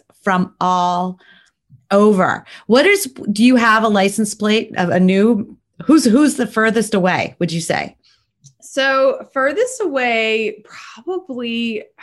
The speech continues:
Speaker 2: is it, so what's interesting, the furthest away of somebody who's never been to Atlanta, right? So we literally have someone, so we have a family moving from Arizona.
Speaker 1: Okay.
Speaker 2: Had, like, never physically been to Atlanta before they bought their house in Serenbe.
Speaker 1: Oh my gosh.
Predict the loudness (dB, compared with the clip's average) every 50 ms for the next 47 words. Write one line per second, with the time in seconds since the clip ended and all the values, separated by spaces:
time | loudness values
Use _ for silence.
0 | -20 -20 -20 -20 _ _ _ -12 -12 -8 -6 -4 -4 -4 -4 -6 -8 -10 _ _
1 | _ _ _ -8 -4 -2 0 0 0 0 0 -2 -4 -4 -2 -2 -2 -2 -2 -4
2 | -4 -4 -4 -6 -6 -6 -6 -6 -4 -2 -2 0 0 -2 -4 -4 -4 -2 -2 -2
3 | -2 -4 -4 -6 -4 -2 -2 -2 -4 -4 -6 -6 -8 -8 -8 -8 -8 -8 -8 -8
4 | -8 -8 -8 -8 -8 -8 -8 -8 -8 -8 -6 -6 -8 -10 -12 -16 -18 -20 _ _
5 | _ -6 -4 -4 -4 -4 -6 -8 -8 -8 -6 -6 -4 -4 -4 -4 -4 -4 -4 -4
6 | -6 -6 -8 -12 -10 -10 -10 -10 -12 -12 -8 -6 -4 -4 -4 -4 -6 -6 -6 -4
7 | -4 -4 -4 -6 -6 -8 -10 -12 -14 -14 -12 -10 -8 -6 -6 -6 -6 -8 -8 -8
8 | -10 -12 -12 -14 -16 -20 _ _ _ _ -2 0 0 2 2 2 2 2 0 -2
9 | -4 -6 -12 _ -12 -12 -6 -4 -2 -2 -2 -4 -4 -4 -4 -4 -4 -6 -8 -8
10 | -8 -6 -4 -4 -4 -4 -6 -8 -6 -4 -6 -4 -4 -6 -8 -8 -8 -10 -10 -10
11 | -10 -10 -10 -10 -10 -8 -10 -10 -10 -12 -14 -12 -10 -10 -8 -8 -8 -8 -10 -10
12 | -10 -12 -14 -12 -10 -10 -12 -12 -14 -18 -18 -16 -14 -14 -14 -14 -16 -18 -18 -18
13 | -20 -20 -20 _ _ _ _ _ _ 0 2 4 4 4 2 2 -2 -2 -4 -2
14 | -4 -4 -6 -6 -10 -12 -14